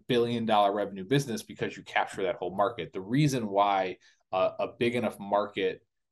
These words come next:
is important is because we all know you're gonna pivot, and there just needs to be enough room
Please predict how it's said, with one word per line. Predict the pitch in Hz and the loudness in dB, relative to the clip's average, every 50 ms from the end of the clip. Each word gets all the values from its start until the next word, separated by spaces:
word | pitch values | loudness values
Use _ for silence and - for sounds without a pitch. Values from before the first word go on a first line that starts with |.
| _ | _
is | - 104 95 | -10 -8 -8
important | 98 92 90 - - 117 107 92 78 85 85 82 76 _ | -8 -12 -12 -2 -2 0 0 0 -4 -8 -14 -16 -14 _
is | 98 101 95 - | -6 -6 -6 -6
because | - 98 92 - - 104 98 98 95 95 90 - - - _ _ | -10 -12 -14 -8 -4 0 0 0 0 -2 -4 -8 -12 -16 _ _
we | 104 104 - | -12 -12 -2
all | - - 135 135 131 127 123 | 2 2 4 4 4 2 2
know | 120 135 127 117 | 0 0 0 0
you're | 110 101 98 | 0 -2 -4
gonna | 110 101 98 | -6 -6 -6
pivot, | - - 107 92 90 82 - _ _ _ _ _ _ _ | -4 -6 -4 -4 -4 -8 -8 _ _ _ _ _ _ _
and | 98 98 | -10 -8
there | 101 98 | -8 -8
just | 101 - 135 139 - 143 | -6 -4 -6 -2 -2 -2
needs | 127 117 110 104 | -2 -2 -4 -6
to | 95 | -4
be | 107 107 | -4 -2
enough | 101 101 90 - 104 | -2 -2 -4 -4 0
room | 110 123 123 113 110 101 95 92 | 2 2 2 2 2 -2 -6 -8